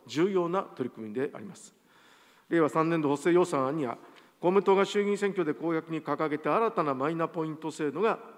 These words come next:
盛り込まれました。この新制度は、一人当たり最大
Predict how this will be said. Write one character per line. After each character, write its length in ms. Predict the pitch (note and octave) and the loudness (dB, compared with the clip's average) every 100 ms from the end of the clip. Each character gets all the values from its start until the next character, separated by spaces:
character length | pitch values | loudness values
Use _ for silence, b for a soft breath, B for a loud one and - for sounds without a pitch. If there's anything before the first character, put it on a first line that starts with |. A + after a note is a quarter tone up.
| - - | -20 -8
盛 80 | C3+ | -8
り 40 | |
込 80 | B2+ | -6
ま 100 | A#2+ | -8
れ 60 | |
ま 80 | G#2 | -10
し 80 | - | -14
た。 80 | - _ _ b b b b b b - | -20 _ _ b b b b b b 2
こ 80 | |
の 100 | G3+ | 2
新 220 | G#3 A#3+ A#3+ | 4 2 0
制 220 | C4 A3+ | 2 4
度 100 | F#3+ | 8
は、 320 | F#3 - - | 6 4 -10
一 200 | - - | -10 0
人 40 | G#3+ G#3+ | 4 6
当 40 | |
た 120 | F3+ | 6
り 120 | D#3 | 2
最 240 | D3 F3+ G3 | 4 4 6
大 180 | G3+ | 6